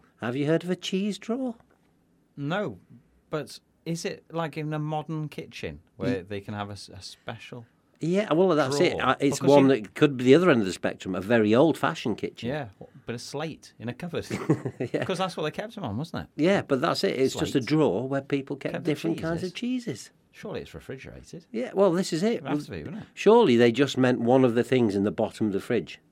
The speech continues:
Speaker 1: I think they're called crispers, aren't they?
Speaker 2: Crispers.
Speaker 1: Yeah.
Speaker 2: Yeah, that's where I
Speaker 1: That's
Speaker 2: keep
Speaker 1: where I keep one of 'em. Yeah, that's where I keep my, I was gonna say one of my cheeses. <laughs>
Speaker 2: That's where I
Speaker 1: Like, I've
Speaker 2: just
Speaker 1: got loads of cheeses.
Speaker 2: Well, I use though, I, I've, I've got a double crisper. Have you? You
Speaker 1: Yeah,
Speaker 2: got
Speaker 1: yeah,
Speaker 2: two
Speaker 1: of course.
Speaker 2: crispers?
Speaker 1: Yeah, yeah, yeah.
Speaker 2: I've got one of those American
Speaker 1: I'm not
Speaker 2: fridges.
Speaker 1: savage.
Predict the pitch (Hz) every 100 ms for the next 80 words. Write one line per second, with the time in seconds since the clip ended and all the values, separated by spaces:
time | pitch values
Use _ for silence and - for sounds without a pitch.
0 | _ 113 165 180 107 120 117 180 - 104
1 | 92 107 151 175 - 90 - _ - 143
2 | - _ _ _ - 196 139 - 175 170
3 | 147 98 92 147 147 127 135 120 147 107
4 | 107 _ 120 90 101 120 123 113 117 110
5 | 123 120 90 117 120 110 113 131 101 87
6 | 98 87 101 - 190 185 - 165 104 120
7 | 120 123 120 117 120 107 - - 127 -
8 | - 104 156 160 113 165 175 135 127 107
9 | 107 - - 127 - 135 131 - 139 127
10 | - 110 110 104 127 135 - 85 - -
11 | - _ _ _ _ _ 123 196 - _
12 | - 156 208 190 156 131 98 - 120 120
13 | 107 123 117 - 180 - 185 156 139 139
14 | 143 160 170 156 98 117 123 - - -
15 | 131 95 110 -